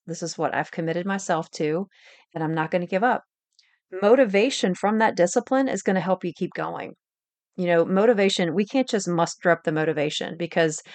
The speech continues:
we, a lot of times, just let our feelings dictate where we are in the day.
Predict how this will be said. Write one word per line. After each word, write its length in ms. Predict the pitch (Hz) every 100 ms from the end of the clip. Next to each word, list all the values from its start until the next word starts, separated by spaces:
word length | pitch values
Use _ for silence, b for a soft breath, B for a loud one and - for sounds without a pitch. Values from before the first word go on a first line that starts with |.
| B B B B
we, 500 | 180 226 247 240 233
a 140 | 220 185
lot 160 | 190
of 80 | 190
times, 260 | 196 175 175
just 160 | 175
let 240 | 170 165 -
our 100 | 156
feelings 720 | - - 165 160 180 190 190
dictate 560 | 185 165 - 170 160 -
where 360 | 156 160 156 156
we 140 | 160
are 220 | - 151
in 100 | 156
the 80 | 156
day. 460 | 170 156 151 180